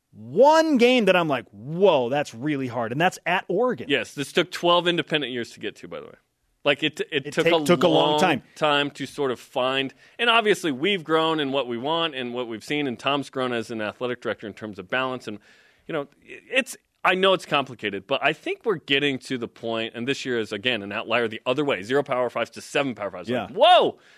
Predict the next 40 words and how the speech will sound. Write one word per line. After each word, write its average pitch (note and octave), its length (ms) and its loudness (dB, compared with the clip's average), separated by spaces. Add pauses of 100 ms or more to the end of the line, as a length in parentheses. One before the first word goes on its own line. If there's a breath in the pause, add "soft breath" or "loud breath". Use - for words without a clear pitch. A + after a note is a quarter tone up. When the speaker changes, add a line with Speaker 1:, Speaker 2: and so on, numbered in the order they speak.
(160 soft breath)
Speaker 2:
You're E3 100 -8
gonna G#3+ 120 2
feel A3 360 2
that. A#2+ 180 0
Trust F3 240 2
me, D3 80 -2
in C3+ 60 0
the C#3 60 -2
middle D#3 160 2
of - 40 -6
the - 40 -14
season, D3+ 180 -4
we're A#2+ 80 -4
gonna B2+ 160 -4
go, E2 60 -14 (260)
"Eh, - 20 -10
this D3+ 180 -10
wasn't E3 220 -8
last D#3+ 280 -8
year F3+ 140 -2
with A#2 140 -6
these B2+ 220 -2
guys C3+ 260 0
in A#2 80 -8
this A#2+ 140 -8
schedule." C#3 320 -6 (420 soft breath)
But D3+ 220 2
yes, - 400 0 (160)
that, F3 320 2
that F#3+ 220 2
kind G3+ 180 0
of D3 100 -2
balance C#3 400 0
is G#2+ 300 -8 (100)
way D#3+ 320 2
better. G#2 240 -4
Speaker 1:
Really G3 280 2
nice. F3 420 0
Speaker 2:
More C4+ 420 4 (140)
manageable. C3+ 840 -2